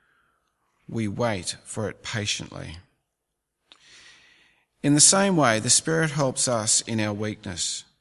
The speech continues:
We do not know what we ought to pray for, but the Spirit himself intercedes for us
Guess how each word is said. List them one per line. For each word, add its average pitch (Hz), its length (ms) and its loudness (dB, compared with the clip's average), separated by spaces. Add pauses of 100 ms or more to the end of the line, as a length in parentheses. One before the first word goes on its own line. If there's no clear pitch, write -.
(300)
We 135 180 0
do 123 160 0
not 135 280 2
know 120 460 -2
what 113 240 -4
we 110 140 -4
ought 117 220 -2
to 117 100 -2
pray 131 360 -4
for, 78 460 -8 (340)
but - 140 -6
the 113 60 -8
Spirit 151 540 2
himself 120 520 -2
intercedes 60 640 -4
for - 340 -6
us - 400 -6